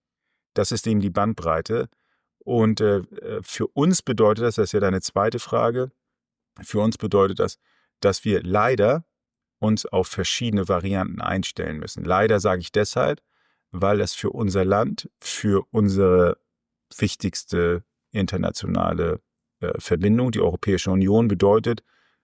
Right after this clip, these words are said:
dass wir uns auf verschiedene Szenarien einstellen müssen. Und das bedeutet mehr Kosten. Äh, wir sind, äh, leider ist das alles nicht mehr so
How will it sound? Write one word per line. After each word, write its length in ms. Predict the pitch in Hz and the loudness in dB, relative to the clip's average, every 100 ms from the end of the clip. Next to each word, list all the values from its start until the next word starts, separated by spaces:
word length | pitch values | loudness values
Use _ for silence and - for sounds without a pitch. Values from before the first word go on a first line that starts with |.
| _ - | _ -2
dass 280 | 98 90 - | 0 0 -2
wir 120 | - | -2
uns 200 | 98 92 | -2 -4
auf 240 | 90 85 | -2 -2
verschiedene 580 | - 92 - - 110 98 | -2 -2 -2 0 2 2
Szenarien 640 | - 92 95 110 101 92 87 | 0 0 2 2 0 -2 -2
einstellen 480 | 82 87 - 87 | -2 -4 -4 -2
müssen. 300 | 85 95 - | -2 -4 -6
Und 240 | - 87 87 | -4 -2 -2
das 160 | - | -4
bedeutet 600 | - - - 90 90 - - _ _ _ _ - | -4 -4 2 2 2 -4 -8 _ _ _ _ -2
mehr 360 | 101 98 95 | 2 4 4
Kosten. 760 | 92 - 104 - - - - - _ _ _ _ _ - | 0 0 0 0 -6 -8 -8 -12 _ _ _ _ _ -4
Äh, 160 | 85 - | -4 -2
wir 200 | 80 - | -2 -2
sind, 580 | 113 95 90 - - - _ | -2 -2 -2 -4 -16 -16 _
äh, 60 | - - | -10 -6
leider 340 | - 87 92 | -4 -2 0
ist 160 | 90 - | -2 -2
das 100 | - | -4
alles 240 | 92 90 | -2 -2
nicht 120 | 107 | -2
mehr 140 | 92 87 | -2 -2
so 540 | 87 95 92 92 90 | 0 0 0 0 -2